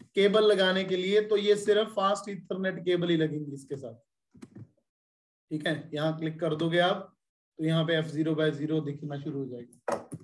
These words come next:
ठीक, अगर आप जीएनएस का फायदा बताता हूँ आपको, अगर आप तीनों router को select करके किसी एक router पे right click करके configure करोगे, तीनों router select हो गए, आप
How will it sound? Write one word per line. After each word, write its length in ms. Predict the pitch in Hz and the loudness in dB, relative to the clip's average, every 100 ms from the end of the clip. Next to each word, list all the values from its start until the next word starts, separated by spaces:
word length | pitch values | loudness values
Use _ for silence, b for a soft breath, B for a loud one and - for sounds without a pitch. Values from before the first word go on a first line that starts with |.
| - _ - - | -20 _ -12 -4
ठीक, 140 | 233 143 - - - - - - _ | -4 -4 -14 -12 -12 -10 -14 -16 _
अगर 240 | 208 214 277 | 4 6 6
आप 420 | 233 240 233 - _ - | 6 4 4 -2 _ -10
जीएनएस 460 | 160 214 240 240 - | -2 0 2 0 0
का 120 | 254 | -2
फायदा 400 | 226 208 214 226 | 4 4 6 4
बताता 360 | 208 190 170 | 2 -2 -2
हूँ 140 | 180 165 | 0 0
आपको, 260 | 156 143 143 - _ _ _ - | 0 -4 -10 -14 _ _ _ -2
अगर 200 | 196 240 | 2 4
आप 240 | 254 254 - | 4 2 0
तीनों 420 | 233 240 262 285 | 2 6 6 8
router 340 | 262 240 202 240 | 8 6 2 -2
को 180 | 247 | -2
select 460 | 233 220 214 214 - 208 | -2 0 0 0 -4 0
करके 380 | 196 165 180 196 | 2 2 2 2
किसी 340 | 214 - 190 226 226 | 2 -2 -8 -8 4
एक 240 | 220 233 240 | 6 6 6
router 380 | 240 214 214 208 | 6 6 4 0
पे 180 | 220 | 0
right 400 | 185 170 202 233 - | 2 4 2 2 -4
click 280 | 233 226 - | -4 -4 2
करके 280 | 214 208 208 | 2 2 0
configure 680 | 208 202 190 202 190 226 233 | 0 0 0 -2 2 4 4
करोगे, 480 | 202 175 160 165 190 - _ _ _ _ _ _ _ 208 | 4 2 0 -2 -4 -8 _ _ _ _ _ _ _ -2
तीनों 200 | 226 240 | 2 6
router 260 | 233 202 | 6 4
select 340 | - 240 226 247 | 2 2 2 2
हो 80 | |
गए, 180 | 262 254 160 - - _ _ _ _ _ - | 6 4 4 -6 -20 _ _ _ _ _ -2
आप 240 | 214 226 | 0 0